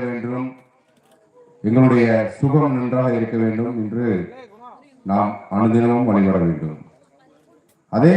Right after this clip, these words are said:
போன்று நம்முடைய முன்னோர்கள் சொல்லியிருக்கிறார்கள், புராணங்கள் இருக்கின்றது. இந்துக்களுக்கு மட்டும்தான் புராணங்கள் இருக்கின்றது, இதிகாசங்கள் இருக்கின்றது, வரலாறு இருக்கின்றது.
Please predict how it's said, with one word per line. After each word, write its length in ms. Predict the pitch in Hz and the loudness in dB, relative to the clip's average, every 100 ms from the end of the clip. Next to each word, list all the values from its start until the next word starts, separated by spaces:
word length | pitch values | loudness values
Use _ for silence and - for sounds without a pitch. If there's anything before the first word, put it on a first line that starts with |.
| 170 | 4
போன்று 340 | 170 151 170 190 196 - - - _ _ _ - | 2 2 0 0 -4 -10 -20 -20 _ _ _ -10
நம்முடைய 380 | 113 151 147 135 127 113 113 | -4 0 0 0 0 -2 -4
முன்னோர்கள் 520 | 135 180 180 151 131 98 87 - _ _ _ - | -4 -2 0 0 -2 -4 -8 -16 _ _ _ -6
சொல்லியிருக்கிறார்கள், 760 | 135 135 113 113 107 95 90 85 - | -2 -2 -4 -4 -4 -4 -6 -8 -6
புராணங்கள் 500 | 143 160 170 160 139 | 0 0 0 0 -2
இருக்கின்றது. 500 | 123 117 110 98 90 87 101 | -4 -4 -6 -6 -8 -8 -6
இந்துக்களுக்கு 500 | 117 131 131 131 127 | -6 -4 -4 -4 -4
மட்டும்தான் 500 | 127 143 139 147 175 - - - _ _ _ - | -4 -4 -2 -2 -2 -6 -16 -20 _ _ _ -4
புராணங்கள் 540 | 123 160 165 156 143 | 2 2 2 0 -2
இருக்கின்றது, 480 | 131 131 117 131 143 131 | -4 -6 -10 -8 -4 -4
இதிகாசங்கள் 580 | 139 143 143 135 127 117 | -2 -2 -2 -2 -4 -4
இருக்கின்றது, 520 | 113 117 110 113 127 143 - _ _ _ _ _ _ _ _ _ - | -6 -8 -8 -6 -6 -10 -14 _ _ _ _ _ _ _ _ _ -6
வரலாறு 460 | 104 165 190 185 165 | 0 2 2 2 0
இருக்கின்றது. 500 | 135 135 110 101 87 | -2 -6 -8 -8 -10